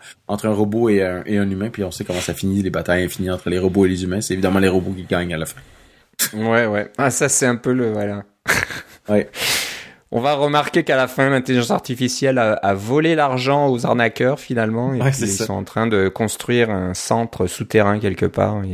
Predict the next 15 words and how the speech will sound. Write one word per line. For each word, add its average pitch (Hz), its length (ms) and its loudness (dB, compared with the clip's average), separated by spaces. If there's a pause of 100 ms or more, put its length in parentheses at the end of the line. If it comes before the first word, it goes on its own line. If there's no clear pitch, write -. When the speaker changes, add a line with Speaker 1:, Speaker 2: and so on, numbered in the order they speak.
(160)
Speaker 2:
ils 90 40 -4
sont - 160 -4
en 92 60 0
train 95 180 -4
de, 92 280 -2 (400)
de 92 80 -4
fabriquer 98 440 2
des 101 120 2
robots, 95 500 -2
euh, - 80 -10 (880)
des 92 60 -4
robots 98 300 4
tueurs, 87 360 -4 (140)
qui - 120 -6
sait. 90 280 -2